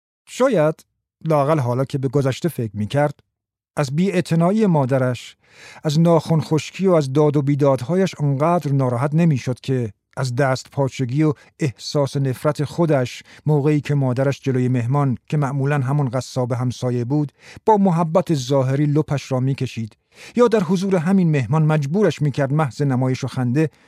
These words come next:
همکلاسی خواهرش را ببوسد که اسمش کریستینا بود و فرانس دورا دور از او خوشش می‌آمد و اگر کوچکترین توجهی به فرانس می‌کرد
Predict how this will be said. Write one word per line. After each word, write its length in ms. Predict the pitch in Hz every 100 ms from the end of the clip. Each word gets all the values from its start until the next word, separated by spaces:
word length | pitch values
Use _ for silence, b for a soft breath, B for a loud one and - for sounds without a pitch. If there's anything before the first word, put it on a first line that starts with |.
| b b
همکلاسی 640 | 190 185 185 180 - 220
خواهرش 520 | 202 165 151 170 147
را 60 | 160
ببوسد 540 | 139 156 135 123 135
که 120 | - 143
اسمش 300 | - 143 -
کریستینا 640 | - 151 - 160 160 160
بود 280 | 131 131 - B B B B -
و 60 |
فرانس 540 | 156 - 175 180 170 -
دورا 300 | 170 165 170
دور 260 | 156 196 175
از 120 | 131
او 60 | 147
خوشش 460 | - 151 139 -
می‌آمد 420 | 120 113 110 110 143
و 40 |
اگر 240 | 165 190
کوچکترین 600 | 190 180 180 185 - 170 160
توجهی 560 | 165 160 135 170 160
به 80 | 135
فرانس 420 | - 147 147 -
می‌کرد 460 | 156 131 190 185